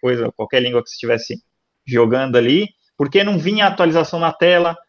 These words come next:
não vinha ninguém falar com você, assim, então acho que os jogos, assim, na, naquela época deram, assim, hoje em dia é muito diferente uma pessoa que começa a jogar do Play quatro já, que vai, já sabe tudo, ah, multitarefa, vem daqui.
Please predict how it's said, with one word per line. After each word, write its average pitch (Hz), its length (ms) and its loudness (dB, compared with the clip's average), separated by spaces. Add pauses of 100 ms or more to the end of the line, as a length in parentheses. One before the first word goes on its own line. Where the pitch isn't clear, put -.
(120)
não 139 180 -2
vinha 170 260 0
ninguém 160 320 0
falar 156 240 0
com 156 140 -6
você, 156 320 0
assim, 170 220 -2
então 180 280 -2
acho 190 160 -2
que 208 80 -4
os 175 100 0
jogos, 175 320 0
assim, 185 300 -8
na, 180 180 2
naquela 185 360 0
época 196 360 0 (340)
deram, 156 580 2
assim, 165 320 -2
hoje 202 280 4
em 190 60 -4
dia 175 160 2
é 202 60 0
muito 208 200 -6
diferente 196 400 -2
uma 185 80 -4
pessoa 175 240 -6
que - 60 -14
começa 170 280 -4
a 165 40 -2
jogar 156 200 2
do 156 120 -6
Play 151 240 -2
quatro 151 380 0
já, 180 240 0
que 160 120 -6
vai, 175 200 0 (100)
já 165 220 0
sabe 156 420 -2
tudo, 160 240 -4 (480)
ah, 160 160 2
multitarefa, 147 920 0
vem 156 200 -6 (100)
daqui. 143 380 -4